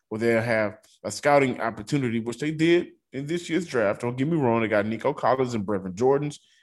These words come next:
and I think scouting-wise, you found two great players to bring into this organization.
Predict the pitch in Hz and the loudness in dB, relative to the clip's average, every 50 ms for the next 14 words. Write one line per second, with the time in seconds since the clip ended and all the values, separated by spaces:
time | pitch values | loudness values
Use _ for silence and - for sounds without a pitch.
0 | _ _ _ - 117 120 117 117 110 - 123 117 113 - - - 143 151 160 160 | _ _ _ -10 -8 -6 -6 -6 -6 -6 -6 -6 -4 -6 -2 0 4 6 6 6
1 | 151 131 123 117 113 110 107 110 107 101 101 113 113 113 - 123 117 107 104 101 | 4 2 2 4 4 6 6 4 2 0 -2 -8 -8 -6 -4 -4 -2 -2 -2 -4
2 | 98 95 - - - 139 131 127 113 98 98 92 92 104 113 120 120 117 - - | -4 -6 -8 -6 -2 0 0 0 -2 -4 -8 -6 -2 0 2 2 2 0 -2 -4
3 | - _ _ _ _ _ _ _ _ _ _ - - 135 139 151 165 151 127 110 | -10 _ _ _ _ _ _ _ _ _ _ -8 -2 2 4 4 6 6 4 4
4 | 107 107 104 - - _ - - 101 92 123 120 110 120 113 110 - 107 107 110 | 2 0 -4 -8 -14 _ -12 -8 -2 0 0 2 2 2 0 0 -2 -4 -4 -4
5 | 104 107 101 107 101 104 101 98 98 98 123 139 139 135 - | -4 -2 -4 -4 -2 -2 -2 -2 -2 -2 -2 -2 -2 -4 -8